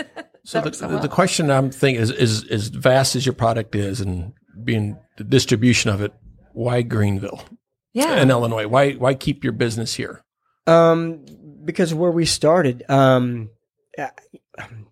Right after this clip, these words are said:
Speaker 3: being honest, when I was eighteen, this town was gonna be in my rearview mirror faster than you can imagine.
Speaker 2: We hear that a
Speaker 3: When I
Speaker 2: lot.
Speaker 3: got that high school diploma.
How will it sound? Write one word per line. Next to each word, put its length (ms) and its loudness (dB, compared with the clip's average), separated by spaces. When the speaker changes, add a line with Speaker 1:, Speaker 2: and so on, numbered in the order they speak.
Speaker 3:
being 240 2
honest, 300 4
when 140 0
I 100 2
was 140 0
eighteen, 640 -2
this 180 0
town 280 0
was 120 -2
gonna 200 2
be 120 4
in 60 4
my 160 0
rearview 400 0
mirror 160 0
faster 600 -4
than 160 0
you 100 -2
can 140 -4
imagine. 440 -4
Speaker 2:
We 100 -12
hear 160 -4
that 200 2
a 40 0
Speaker 3:
When 160 2
I 40 4
Speaker 2:
lot. 80 2
Speaker 3:
got 140 4
that 120 2
high 140 2
school 260 0
diploma. 580 4